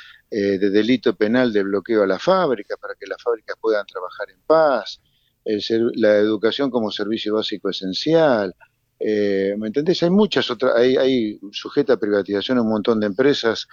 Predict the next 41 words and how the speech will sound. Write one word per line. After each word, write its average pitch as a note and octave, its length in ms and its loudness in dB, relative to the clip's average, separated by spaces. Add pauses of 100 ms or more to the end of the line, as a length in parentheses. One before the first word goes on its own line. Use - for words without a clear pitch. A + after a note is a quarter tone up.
(340)
deficitarias A2 1080 0
para G2+ 240 -2
que G#2 160 -4
la G#2 120 -2
gente B2 360 0
deje A#2+ 240 0
de G#2 60 0
pagar G#2 360 0
el G#2+ 100 -2
déficit - 400 -8
fiscal - 360 -2
con G2+ 160 -12
el G2 80 -20
impuesto - 320 -20
inflacionario. - 840 -8 (420)
Así - 140 0
que F3 80 6
es C#3+ 80 -2
una C3+ 180 4
muy E3 200 0
buena E3 280 2
ley G3 280 0
y F#3+ 40 -2
se C#3+ 120 -2
va D3 80 4
a C#3 40 0
seguir D3+ 240 -6
trabajando C#3 920 2 (480)
con A#2+ 120 -4
mucha D3 280 0
conciencia, A#2 560 0
con A#2 100 0
mucha C#3 240 2
seriedad B2 380 2
en C#3 120 0
ella E3+ 280 -2
para G#2+ 220 0
que G#2 120 -4
la G2+ 120 -2
gente E3 360 -4
tenga C#3 540 0